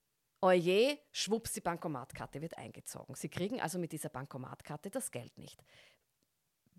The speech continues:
Wir haben schon immer wieder gehört oder gelesen, Objektsuntauglichkeit. Der Bankomat ist ein untaugliches Objekt.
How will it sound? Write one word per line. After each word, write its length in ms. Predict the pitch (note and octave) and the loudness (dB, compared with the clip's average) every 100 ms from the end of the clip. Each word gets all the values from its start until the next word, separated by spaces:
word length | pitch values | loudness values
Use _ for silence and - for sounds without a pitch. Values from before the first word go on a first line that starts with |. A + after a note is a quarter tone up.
| F#3+ | -14
Wir 240 | F3+ G#3+ E3+ | -2 0 4
haben 240 | F#3 D#4 | 4 4
schon 180 | - G3 | 0 -2
immer 300 | A3 C#4 C4+ | 0 0 0
wieder 180 | G#3+ F#3+ | -2 -4
gehört 480 | D#3+ D3 E3 C4+ - | -2 2 2 2 -2
oder 140 | D#3+ | -6
gelesen, 560 | D#3 B2+ C#3+ G3+ A#3+ - _ _ | -6 -4 -2 -2 -4 -6 _ _
Objektsuntauglichkeit. 1400 | G3+ F#3+ C3+ E3 - - D3 - G2+ - - - - - _ _ _ | -2 -2 -4 -4 -4 -8 -8 -8 -10 -12 -18 -18 -20 -20 _ _ _
Der 80 | E3+ | -2
Bankomat 560 | D#3 C#3+ C3+ A#2+ D3 | 0 -2 -8 -12 -12
ist 140 | D3 F3 | -10 -10
ein 80 | - | -8
untaugliches 640 | D#3+ C#3 - - - - | -10 -12 -14 -14 -14 -14
Objekt. 420 | - - - _ | -14 -16 -18 _